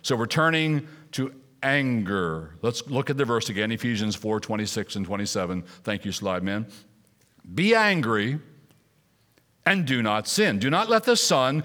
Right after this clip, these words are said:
go down on your anger and give no opportunity to the devil.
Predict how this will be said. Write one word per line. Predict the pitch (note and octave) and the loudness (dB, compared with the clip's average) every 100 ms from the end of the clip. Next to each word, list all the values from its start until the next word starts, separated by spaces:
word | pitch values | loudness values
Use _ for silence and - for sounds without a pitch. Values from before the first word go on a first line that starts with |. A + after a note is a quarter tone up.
| - | -4
go | - D#3+ | -2 2
down | C3 B2+ B2+ | 2 2 2
on | C3+ | 0
your | D#3+ C3 | 2 2
anger | A2 G2+ A#2+ F3 - - - | 2 2 2 0 -6 -20 -4
and | C#3+ D3 | 0 2
give | C#3+ A#2+ | 2 2
no | C#3 D#3+ E3 F3 | 4 6 8 8
opportunity | E3 F3 E3 - F#3+ D#3 B2 A#2 A#2 A#2 - - - | 6 6 2 4 4 4 4 2 0 -2 -10 -14 -2
to | D#3+ | 0
the | C3 B2+ | 2 4
devil. | C3+ C#3 A#2+ G2+ D2+ | 4 4 4 0 -2